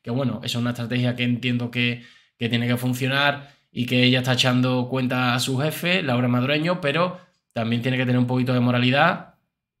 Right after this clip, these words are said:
darle dos golpes al, al pinganillo o quitárselo y decir, "No, no, está bien, está bien".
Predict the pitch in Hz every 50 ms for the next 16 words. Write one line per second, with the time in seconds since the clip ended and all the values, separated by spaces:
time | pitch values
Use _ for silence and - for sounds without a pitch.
0 | _ _ _ _ _ _ _ _ _ _ _ 127 120 127 131 131 135 135 131 127
1 | 131 123 135 135 123 127 131 127 127 135 127 131 127 127 123 127 135 131 135 127
2 | 131 143 147 143 151 170 190 - - 123 117 - 117 110 143 147 139 - 151 151
3 | 170 190 196 - 127 117 117 - 120 110 104 107 110 113 123 139 123 104 - -
4 | _ _ _ _ _ _ _ _ _ _ _ _ _ _ _ _ _ _ - 120
5 | 120 127 139 147 127 107 - - - - 117 117 120 131 147 135 110 - - -